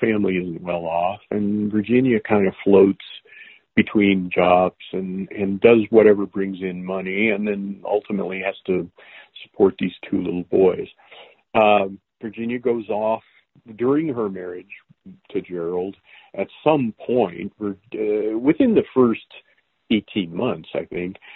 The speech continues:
she goes off, goes back east. She's from, uh, Pennsylvania originally, of course. She goes back east, uh, ostensibly to visit family. And she's there for a long time. And when she comes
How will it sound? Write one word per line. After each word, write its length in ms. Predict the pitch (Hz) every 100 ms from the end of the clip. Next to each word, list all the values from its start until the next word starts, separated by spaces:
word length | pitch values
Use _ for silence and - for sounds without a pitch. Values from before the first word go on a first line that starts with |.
| - - -
she 80 | 110
goes 440 | 95 123 131 127
off, 360 | 117 107 107 107 _ _ _ _ _ _ -
goes 160 | 143 160
back 280 | 214 185 -
east. 200 | 143 - _ _ _ _ _ _ _ -
She's 140 | 120 _ -
from, 320 | 139 139 127
uh, 420 | 113 - - 110 -
Pennsylvania 680 | 117 107 110 98 101 107 113
originally, 500 | 95 87 - 92 104
of 80 |
course. 300 | - 90 101 - _ _ _ _ _ _ _
She 140 | -
goes 200 | 151 196
back 360 | - 180 165 -
east, 300 | 139 101 - - -
uh, 160 | 131 120
ostensibly 1000 | 110 117 - 143 127 - 113 117 113 104
to 100 | -
visit 340 | 104 101 95 95 -
family. 560 | 101 101 101 92 90 - _ _ -
And 80 | -
she's 160 | 156 147
there 200 | 226 208
for 120 | - 143
a 80 |
long 440 | 120 117 117 110 107 -
time. 400 | 107 101 85 82
And 140 | 92 101
when 240 | 113 120 -
she 80 |
comes 300 | 139 - 147